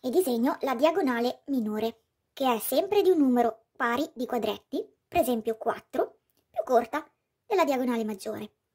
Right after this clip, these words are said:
Quindi faccio due quadretti da questa parte e due quadretti dall'altra.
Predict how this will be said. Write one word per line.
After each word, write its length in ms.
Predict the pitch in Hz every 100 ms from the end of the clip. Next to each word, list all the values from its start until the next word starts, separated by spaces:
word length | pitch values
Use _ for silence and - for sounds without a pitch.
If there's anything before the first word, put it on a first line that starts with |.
| _ _ _ _
Quindi 340 | 247 214 359
faccio 300 | - - 226
due 260 | 208 294 262
quadretti 460 | 254 269 254 -
da 120 | 220
questa 260 | - - 415
parte 400 | - - - -
e 160 | 285 220
due 180 | 214
quadretti 560 | - 339 240 - - 247
dall'altra. 640 | 254 254 220 208 208 233